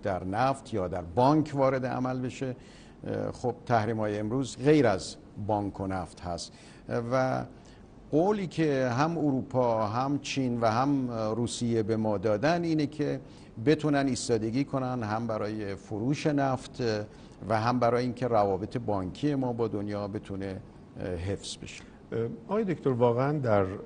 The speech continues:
Speaker 2: ادامه برجام، اه، چین و روسیه به اندازه اروپایی‌ها دارن به تعهداتشون عمل می‌کنن یا نه؟ چون به هر حال این بحث تو جامعه ما هست که، اه، چین و روسیه به عنوان شرق در مقابل آمریکا که نماد غرب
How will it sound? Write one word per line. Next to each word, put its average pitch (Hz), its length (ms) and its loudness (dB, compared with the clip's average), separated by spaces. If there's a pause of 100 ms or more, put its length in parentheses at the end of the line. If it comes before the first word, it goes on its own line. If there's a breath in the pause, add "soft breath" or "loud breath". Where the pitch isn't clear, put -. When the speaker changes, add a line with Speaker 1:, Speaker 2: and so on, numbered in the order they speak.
(140)
Speaker 2:
ادامه 101 540 4
برجام، 95 680 0 (480 loud breath)
اه، 110 60 0 (460)
چین 156 320 -4
و 147 100 2
روسیه 110 640 -4
به 113 120 -4
اندازه 101 460 -4 (100)
اروپایی‌ها 98 800 -2 (360 loud breath)
دارن 110 240 2
به 110 80 -2
تعهداتشون 98 720 -2
عمل 101 280 -2
می‌کنن 110 480 -4
یا 98 60 -2
نه؟ 95 120 -2
چون 170 200 -4
به 151 60 2
هر 147 80 2
حال 156 160 -2
این 156 120 -2
بحث 139 200 0
تو - 120 -8
جامعه 107 360 0
ما 120 140 -2
هست 117 240 -4
که، 80 160 -4 (480 loud breath)
اه، 101 220 2
چین 127 320 -2
و 123 80 0
روسیه 107 440 -4
به 101 100 -6
عنوان 98 380 -4
شرق 117 500 2
در 98 160 -2
مقابل 95 480 -4
آمریکا 92 460 -4
که 107 120 -6
نماد 92 380 -2
غرب 87 320 -2